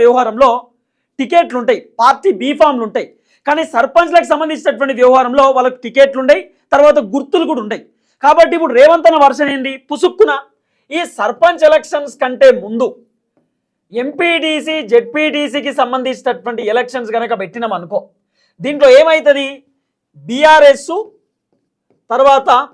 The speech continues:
కాంగ్రెస్, ఒక ఎంపీటీసీ అభ్యర్థి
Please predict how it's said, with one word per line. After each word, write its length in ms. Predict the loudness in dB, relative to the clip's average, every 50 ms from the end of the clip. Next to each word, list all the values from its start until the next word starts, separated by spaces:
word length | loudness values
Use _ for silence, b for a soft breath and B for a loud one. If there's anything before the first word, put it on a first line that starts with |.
| _ _ _ _ -2 -2
కాంగ్రెస్, 420 | 0 0 0 0 0 0 -2 -8 _ _ _ _ _ _ _ _ _ _ _ _ _ _ _ -8
ఒక 100 | -2 2 2 2 2
ఎంపీటీసీ 440 | 0 -4 -4 -4 -4 -6 -4 -2
అభ్యర్థి 480 | -2 -2 0 2 2 2 2 0 -6